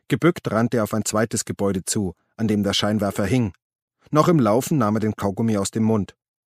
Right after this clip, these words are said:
An den Türrahmen der deutlich kleineren, aber nicht minder schäbigen Baracke gelehnt, lauschte er in die Nacht.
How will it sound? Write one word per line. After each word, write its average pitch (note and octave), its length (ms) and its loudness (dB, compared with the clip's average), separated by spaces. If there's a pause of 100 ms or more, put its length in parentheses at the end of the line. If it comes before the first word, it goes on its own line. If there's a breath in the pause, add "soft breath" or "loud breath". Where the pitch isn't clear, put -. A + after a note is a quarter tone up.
(240 loud breath)
An C3 120 0
den C#3 140 4
Türrahmen B2 560 2
der G#2+ 120 0
deutlich G#2 400 -4
kleineren, B2+ 580 0
aber F#2+ 200 -4
nicht G#2 280 -2
minder A2+ 280 0
schäbigen A2+ 500 -2
Baracke G2 380 -4
gelehnt, A2 420 0 (260 soft breath)
lauschte G#2+ 380 -2
er G#2+ 120 0
in G2+ 140 0
die G#2 100 0
Nacht. A2 380 -2